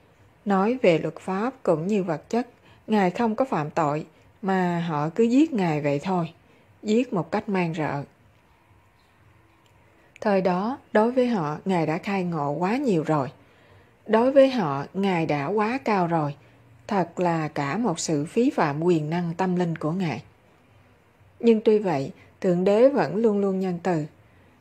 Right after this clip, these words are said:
Ngài luôn cử những vị tốt nhất hoặc chính Ngài xuống đây. Hầu hết là vào thời kỳ khủng hoảng trầm trọng. Ngài tự xuống,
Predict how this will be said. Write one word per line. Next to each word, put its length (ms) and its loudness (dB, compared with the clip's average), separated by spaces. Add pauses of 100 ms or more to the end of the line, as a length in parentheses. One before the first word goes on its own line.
(120)
Ngài 240 2
luôn 280 4
cử 200 6
những 280 0
vị 160 2
tốt 280 0
nhất 220 -2 (200)
hoặc 300 -2
chính 320 2
Ngài 240 0
xuống 280 -4
đây. 220 -2 (640)
Hầu 240 4
hết 320 2
là 180 2
vào 240 0
thời 140 -4
kỳ 260 0
khủng 280 -4
hoảng 260 0
trầm 240 -4
trọng. 300 -6 (1080)
Ngài 260 2
tự 240 4
xuống, 380 -2